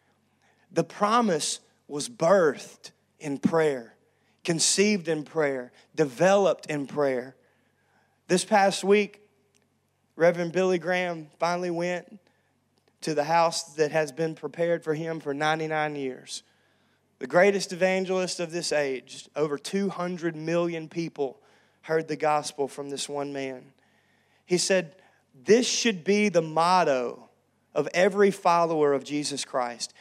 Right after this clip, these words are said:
No matter how dark and hopeless a situation might seem, never stop praying." In his book, Day to Day,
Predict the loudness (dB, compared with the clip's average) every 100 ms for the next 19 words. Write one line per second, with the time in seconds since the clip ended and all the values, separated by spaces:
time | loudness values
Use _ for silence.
0 | -10 0 4 4 4 2 2 4 4 4
1 | 4 4 4 0 -16 _ -6 -4 0 0
2 | 2 0 -2 -4 -4 -4 -4 -2 0 0
3 | -2 -6 -4 -4 -4 -6 -8 -10 -18 _
4 | _ _ _ _ _ -2 2 2 2 -2
5 | -2 -8 _ _ _ -8 0 2 2 0
6 | -4 -16 _ _ _ _ -4 -2 -2 -4
7 | -14 -20 _ _ _ _ _ _ _ _
8 | _ _ _ _ _ _ _ _ _ 0
9 | 4 4 4 4 4 4 4 6 4 4
10 | 4 4 4 -2